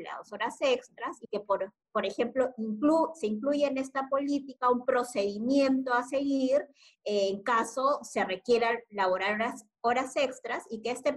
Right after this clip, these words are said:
procedimiento implique una autorización de parte del jefe inmediato del trabajador, ¿no? Porque de esa manera lo que hacemos es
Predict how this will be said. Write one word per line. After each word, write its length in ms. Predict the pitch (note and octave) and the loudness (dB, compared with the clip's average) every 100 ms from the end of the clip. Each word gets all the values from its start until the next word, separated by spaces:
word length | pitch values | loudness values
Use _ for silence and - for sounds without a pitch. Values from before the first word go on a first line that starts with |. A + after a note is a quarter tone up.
| - | 0
procedimiento 1120 | B3+ A3 G#3+ A3 A3 A#3+ C#4+ D4 C4 C4 C#4 C4+ | 2 2 2 0 0 0 4 4 4 2 2 2
implique 640 | C4 - C4+ C4+ C4 C4 | 2 -2 -2 0 0 2
una 300 | B3 A#3+ B3 B3 A3+ | 2 2 2 -2 -2
autorización 1000 | G#3 G#3+ B3 C4 C#4+ C4+ - C4+ B3+ C#4 | -4 -2 -4 -4 -4 -4 0 0 2 0
de 140 | G3+ | -4
parte 380 | - G#3+ G#3+ A#3 | -2 -2 0 -2
del 180 | G#3 - | -2 -4
jefe 420 | G#3 G#3+ A#3 A#3+ - _ | -6 -4 -4 -4 -10 _
inmediato 720 | A#3+ A3 G#3+ G3+ A#3 G#3+ G#3+ A3 | 0 2 4 4 4 2 0 -2
del 180 | G3 - | -2 -2
trabajador, 600 | E3+ - - D3+ D3 - _ - | -4 -6 -8 -8 -8 -10 _ -10
¿no? 140 | C4+ | -8
Porque 220 | - - | -8 -4
de 120 | F#3+ | -2
esa 220 | A3 - C4+ | -2 -2 -2
manera 480 | C4+ C4+ C4+ C4 | 0 0 2 4
lo 120 | C4 C4 | 2 0
que 80 | |
hacemos 520 | C4 C#4 C4 B3+ C#4 A#3+ | -2 -2 -2 0 -2 0
es 260 | A#3 B3 | 0 0